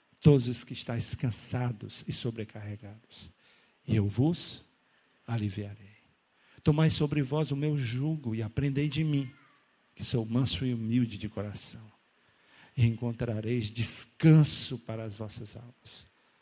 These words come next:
porque o meu jugo é suave e o meu fardo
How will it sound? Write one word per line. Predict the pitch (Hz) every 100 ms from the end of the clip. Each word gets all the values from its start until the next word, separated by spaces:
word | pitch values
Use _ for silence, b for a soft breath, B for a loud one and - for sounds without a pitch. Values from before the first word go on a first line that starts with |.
| b -
porque | 107 107
o |
meu | 101 110
jugo | 104 117 104
é |
suave | 104 - 101 - - - - _ b b b b -
e |
o |
meu | 101 95
fardo | - 98 - 110